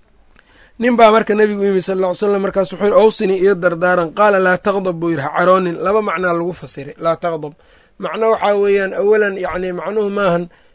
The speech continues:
yacni caro dhanba yaysan kaa imaanin. Bani aadamku waa ka imaanaysaa carada, taa iyadu maahan. Culamada saasay,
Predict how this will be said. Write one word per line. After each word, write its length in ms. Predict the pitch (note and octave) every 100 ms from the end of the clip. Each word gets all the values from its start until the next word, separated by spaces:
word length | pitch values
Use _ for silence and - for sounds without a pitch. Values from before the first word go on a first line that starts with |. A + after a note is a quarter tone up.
| _
yacni 340 | - F3 F#3 F#3
caro 260 | D#3 G3 A3
dhanba 260 | A#3 C#4 A#3
yaysan 360 | A3 G#3+ F#3+ E3+
kaa 200 | F3+ G3+
imaanin. 440 | E3 E3+ E3+ D3 C#3+
Bani 220 | D3+ D#3 F3
aadamku 380 | G#3 F#3+ F#3 G3
waa 100 | F3+
ka 100 | G3+
imaanaysaa 540 | F#3+ F#3 F#3 D#3+ D#3 C#3+
carada, 260 | E3+ F3
taa 200 | D#3+ F3 F3
iyadu 240 | F3+ F3+
maahan. 280 | F3+ E3 D#3
Culamada 340 | E3+ F3 F3+
saasay, 380 | E3+ F3 D#3 D#3+